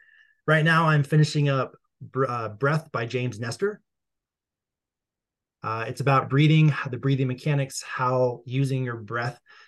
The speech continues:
can change your physiology and ultimately allow you to heal. There's a ton of research in it about, um, the application and how it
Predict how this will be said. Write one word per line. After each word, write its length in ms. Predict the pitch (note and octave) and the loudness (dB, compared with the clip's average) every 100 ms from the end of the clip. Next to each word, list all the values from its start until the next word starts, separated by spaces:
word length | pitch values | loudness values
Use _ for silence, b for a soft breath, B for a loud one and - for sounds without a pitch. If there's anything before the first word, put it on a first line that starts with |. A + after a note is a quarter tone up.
| b | b
can 120 | B2 | -6
change 420 | - - A#2 A#2+ | -4 -6 -6 -6
your 120 | A2+ G#2+ | -6 -6
physiology 680 | A2+ G2+ G#2+ C3 D#3 F#3 | -6 -2 0 0 0 0
and 80 | B2+ | -2
ultimately 500 | A#2 B2 B2 A#2 A2 | -4 -8 -8 -8 -8
allow 160 | G#2 A#2 A#2 | -8 -6 -6
you 120 | A#2+ | -6
to 60 | A#2 | -8
heal. 460 | - D3+ F3+ F3+ b b b - | -4 -2 -2 -4 b b b -8
There's 120 | A2+ | -8
a 60 | |
ton 220 | A2 D#3 D3+ | -4 0 2
of 100 | B2+ | 2
research 400 | C#3 C#3 C3 B2+ | 0 0 -2 -4
in 100 | C3 | -6
it 120 | B2+ | -6
about, 380 | A2+ A#2 A2+ - _ _ _ - | -6 -4 -4 -10 _ _ _ -14
um, 320 | G#2 F#2+ G2 _ | -12 -12 -14 _
the 280 | A2 A2 G#2+ | -10 -8 -2
application 680 | B2+ A#2+ - B2+ B2+ B2+ B2 | -2 -2 0 2 2 -2 -4
and 320 | A2+ A2 G#2 | -8 -10 -10
how 300 | - - C3 | -6 0 2
it 80 | B2 | 0